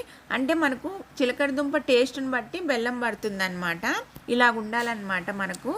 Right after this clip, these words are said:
ఒకవేళ ద-, స్వీట్ తక్కువ అనిపిస్తే ఇంకా కొద్దిగా బెల్లం వేసుకోవచ్చండి. ఇప్పుడు నేను ఇలాగ మట్టి బౌల్స్లలో వేస్తున్నా అన్నమాట. మీరు మామూలు మనకు కుల్ఫీ కోన్స్ వస్తాయి కదండి, వాటిలో అయినా వేసుకోవచ్చు, లేదంటే బౌల్స్లోనే వేసుకోవచ్చు.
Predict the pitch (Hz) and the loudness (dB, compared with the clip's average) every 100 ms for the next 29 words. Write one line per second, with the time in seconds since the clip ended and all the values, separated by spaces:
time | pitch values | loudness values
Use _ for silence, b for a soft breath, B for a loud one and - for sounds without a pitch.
0 | 508 254 262 269 302 349 277 - - - | 2 4 6 6 4 0 -4 -6 -14 -20
1 | - - 254 285 294 277 - 277 262 254 | -16 -8 0 0 2 -2 0 0 0 0
2 | 254 - 370 294 254 214 247 220 226 233 | -4 -4 -2 0 0 0 -2 0 0 0
3 | 233 214 - - 202 190 208 185 196 370 | -2 -2 -2 0 -2 0 -2 -2 -2 0
4 | 247 285 277 262 294 269 240 240 277 233 | 0 2 2 2 0 0 0 0 0 -2
5 | 202 262 254 240 226 202 202 214 214 233 | -2 -2 0 0 -2 -6 -2 -2 -2 -2
6 | 214 226 226 196 - 214 202 196 180 175 | -2 0 0 0 -2 -6 -2 -2 -2 -2
7 | 170 202 330 440 B B - 262 269 277 | -2 0 -2 -4 B B -2 2 4 4
8 | 254 226 214 - - - - - - - | 2 0 -6 -10 -12 -12 -20 -20 -18 -2
9 | 214 220 254 254 240 226 247 233 285 269 | 2 4 2 0 -2 -2 -2 0 0 2
10 | 254 226 262 233 262 254 233 240 214 214 | 0 0 0 0 0 -2 0 -2 0 0
11 | 208 226 247 214 208 226 226 233 226 220 | 0 0 0 0 0 -2 -2 -2 -2 -4
12 | - 220 202 262 247 220 214 226 220 208 | -4 -6 -2 0 0 -2 -2 -4 2 2
13 | 214 - 233 220 208 196 - 185 170 - | 2 -2 -2 -2 -2 -2 -2 -2 -2 -2